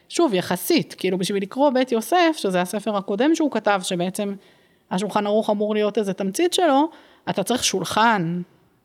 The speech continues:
גדול, כבד, מלא כסף, כאילו, אנחנו מדברים על משהו נורא, נורא, נורא יקר, והשולחן ערוך הוא דבר מאוד קטן. אה, וזה סוג חדש של ספר. אה, רגע, אני, אני אחזור רגע ל-,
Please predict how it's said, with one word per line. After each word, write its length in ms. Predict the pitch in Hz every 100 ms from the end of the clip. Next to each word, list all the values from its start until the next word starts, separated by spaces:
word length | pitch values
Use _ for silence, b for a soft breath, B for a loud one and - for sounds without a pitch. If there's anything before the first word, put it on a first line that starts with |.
| - 175
גדול, 480 | 180 208 202 160 170
כבד, 340 | 196 180 202 175
מלא 240 | 170 180 214 -
כסף, 540 | 247 240 180 147 - -
כאילו, 160 | 165
אנחנו 140 | 160 185
מדברים 280 | 170 190 180
על 80 | - -
משהו 220 | 190 214
נורא, 260 | 185 180 190
נורא, 180 | 185 185
נורא 200 | 175 175
יקר, 380 | 170 - 165 170
והשולחן 360 | 165 180 240
ערוך 300 | 269 359 349 - -
הוא 120 | 196
דבר 220 | 185 214
מאוד 240 | 208 220 -
קטן. 420 | 180 - 247 147 - B B B B B -
אה, 40 | 190 180 175 170 175 - _ -
וזה 180 | 190
סוג 320 | 185 - 294 262
חדש 320 | 226 220 226
של 100 | 196
ספר. 400 | - 240 - 151 156 B B B B 190
אה, 140 | 180
רגע, 280 | 196 214 233
אני, 320 | 196 185 185 -
אני 220 | 185 180
אחזור 340 | 180 202 208
רגע 160 | 208 214
ל-, 420 | 196 185 180